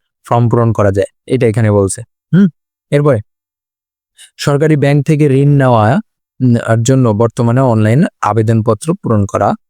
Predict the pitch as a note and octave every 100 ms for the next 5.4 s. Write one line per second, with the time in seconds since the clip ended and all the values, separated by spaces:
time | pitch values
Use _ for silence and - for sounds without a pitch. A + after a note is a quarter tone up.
0 | _ _ A2 B2+ - _ _ _ _ -
1 | A2+ G#2 A#2 G#2 G#2+ G#2+ - A2 - _
2 | _ A2+ A2+ A2+ A#2+ B2 B2+ B2 A2+ A#2+
3 | A2+ A2+ A#2 B2+ C3 B2 - C3+ A#2 A2+
4 | A#2+ A#2+ - - _ G#2+ G#2+ G#2+ A#2+ A#2+
5 | A2 G#2+ G2+ F#2+